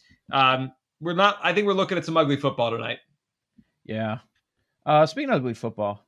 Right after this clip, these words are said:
Speaker 2: how much does Lombardi hate Trey Lance? <laughs>
Speaker 1: Hates him.
Speaker 2: Oh my God.
Speaker 1: Just doesn't think the guy could play.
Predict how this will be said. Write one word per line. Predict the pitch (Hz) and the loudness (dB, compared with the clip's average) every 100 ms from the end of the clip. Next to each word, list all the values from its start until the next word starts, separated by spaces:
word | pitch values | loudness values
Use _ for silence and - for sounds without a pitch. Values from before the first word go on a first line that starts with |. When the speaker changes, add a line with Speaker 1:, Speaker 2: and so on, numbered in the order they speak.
| _ | _
Speaker 2:
how | - | -12
much | 233 | -6
does | 233 175 | -4 -2
Lombardi | 143 120 131 | 2 4 4
hate | 113 117 - | 0 -4 -8
Trey | - - 117 | -10 -4 -2
Lance? | 110 110 - - - - - - | -2 -4 -6 -10 -12 -12 -12 -6
<laughs> | - - - 294 - _ - | -4 -4 -8 -8 -8 _ -4
Speaker 1:
Hates | 147 285 | 4 4
him. | - - - - - - | 4 0 -2 -4 -2 0
Speaker 2:
Oh | - - | 0 4
my | 277 262 - - | 4 4 2 2
God. | - - - 254 - _ _ | 4 4 2 0 -2 _ _
Speaker 1:
Just | 277 - | 6 6
doesn't | 285 330 | 4 2
think | 285 | 0
the | 240 | 2
guy | 240 | 2
could | 214 175 | 2 0
play. | - 226 262 151 123 | 2 4 2 0 -8